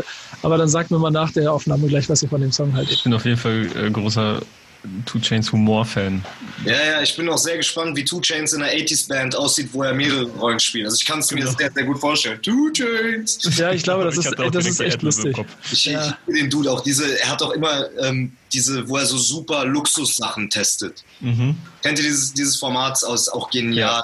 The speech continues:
Speaker 2: Ja.
Speaker 3: ey, wo er, wo er dann, da gibt's auch so eine, was war denn das nochmal?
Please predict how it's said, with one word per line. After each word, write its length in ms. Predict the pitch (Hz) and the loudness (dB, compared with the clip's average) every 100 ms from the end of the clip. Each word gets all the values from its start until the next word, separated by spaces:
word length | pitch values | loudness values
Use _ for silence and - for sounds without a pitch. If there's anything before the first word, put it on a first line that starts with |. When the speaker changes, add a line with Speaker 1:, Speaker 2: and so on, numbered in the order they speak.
| - | -4
Speaker 2:
Ja. 60 | 104 | -4
Speaker 3:
ey, 100 | 113 | 0
wo 60 | |
er, 180 | 120 104 | 0 0
wo 60 | 139 | 0
er 80 | |
dann, 200 | 135 135 | 0 -2
da 120 | - 147 | -2 -2
gibt's 240 | 139 - | -2 -2
auch 120 | 139 | 0
so 140 | - 143 | -2 -2
eine, 220 | 127 - - | -4 -6 -6
was 240 | - - | -2 -2
war 140 | 127 143 | -2 -2
denn 140 | 131 | 0
das 160 | 107 113 | 0 -2
nochmal? 340 | 101 98 87 | -4 -4 -6